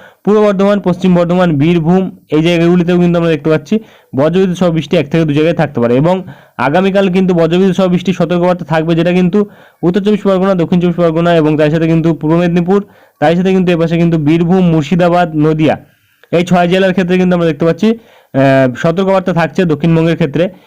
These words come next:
এবং এর সাথে কিন্তু আমরা পাঁচ তারিখের ক্ষেত্রেও পাচ্ছি এখানে সতর্কবার্তা থাকছে, যেটা কিন্তু উত্তর চব্বিশ পরগনা, দক্ষিণ চব্বিশ পরগনা, তার সাথে কিন্তু এপাশে পূর্ব বর্ধমান এবং এপাশে কিন্তু বীরভূম এবং মুর্শিদাবাদ ও নদিয়া, এই জেলার ক্ষেত্রেও কিন্তু আমরা দেখতে পাচ্ছি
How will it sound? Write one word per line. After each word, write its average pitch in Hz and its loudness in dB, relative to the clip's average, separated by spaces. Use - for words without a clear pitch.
এবং 160 2
এর 180 2
সাথে 202 0
কিন্তু 196 0
আমরা 196 0
পাঁচ 156 -2
তারিখের 190 0
ক্ষেত্রেও 185 0
পাচ্ছি 160 -2
এখানে 165 0
সতর্কবার্তা 160 0
থাকছে, 147 -2
যেটা 160 2
কিন্তু 185 0
উত্তর 170 0
চব্বিশ 208 0
পরগনা, 185 0
দক্ষিণ 165 -2
চব্বিশ 175 0
পরগনা, 165 0
তার 156 -2
সাথে 165 0
কিন্তু 170 0
এপাশে 147 -2
পূর্ব 180 2
বর্ধমান 180 0
এবং 139 2
এপাশে 156 0
কিন্তু 175 2
বীরভূম 175 0
এবং 143 2
মুর্শিদাবাদ 165 2
ও 165 0
নদিয়া, 139 2
এই 160 2
জেলার 190 2
ক্ষেত্রেও 196 0
কিন্তু 190 0
আমরা 180 0
দেখতে 170 -2
পাচ্ছি 160 -2